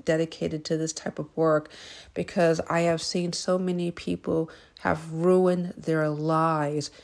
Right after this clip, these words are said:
because they lack the courage within themselves to finally say, "I cannot continue to let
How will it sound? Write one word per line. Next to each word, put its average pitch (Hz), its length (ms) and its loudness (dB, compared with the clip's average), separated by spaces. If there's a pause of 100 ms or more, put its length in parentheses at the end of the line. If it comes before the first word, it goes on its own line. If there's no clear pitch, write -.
(140)
because 165 520 2 (260)
they 165 640 4 (360)
lack 170 520 0
the 170 80 -2
courage 160 480 0
within 160 320 -4
themselves 156 540 -2
to - 80 -6
finally 160 440 -4
say, 156 380 0 (540)
"I 165 480 2
cannot 160 640 -2
continue 165 640 -4
to - 160 -8
let 165 400 -2